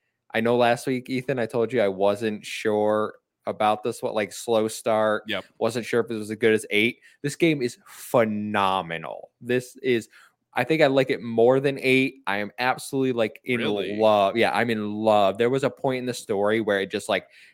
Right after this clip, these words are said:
Speaker 1: turned, and now I'm, like, fully in. I'm like, "What is going on? I have to know." You have to keep playing. The characters are, like, much more fleshed out, I think, in this one. I,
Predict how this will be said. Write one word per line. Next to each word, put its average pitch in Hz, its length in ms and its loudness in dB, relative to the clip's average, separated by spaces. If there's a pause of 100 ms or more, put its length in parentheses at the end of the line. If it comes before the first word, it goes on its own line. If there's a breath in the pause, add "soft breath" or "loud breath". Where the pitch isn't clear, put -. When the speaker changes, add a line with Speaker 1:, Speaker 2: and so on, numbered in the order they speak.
(200)
Speaker 1:
turned, 127 540 2
and 117 140 -6
now 107 260 4
I'm, 110 80 -4
like, 104 200 -2
fully 107 680 0
in. 82 180 -6
I'm 98 140 -8
like, 95 200 -4
"What 104 340 0
is 107 160 -8
going 92 420 -2
on? 92 260 -4
I 85 140 -6 (160)
have 95 300 -6
to 110 100 -10
know." 95 400 -2
You 92 100 -6
have 92 120 -8
to - 80 -20
keep 110 260 -8
playing. 101 400 -2 (300 loud breath)
The 117 100 -6
characters 113 800 2
are, 98 240 0
like, 95 240 -4 (280 soft breath)
much 208 200 -4
more 185 100 2
fleshed - 480 -2
out, 101 240 4
I 107 120 -2
think, 107 340 -4
in 104 100 -6
this 101 220 -8
one. 101 320 -4
I, 85 80 -6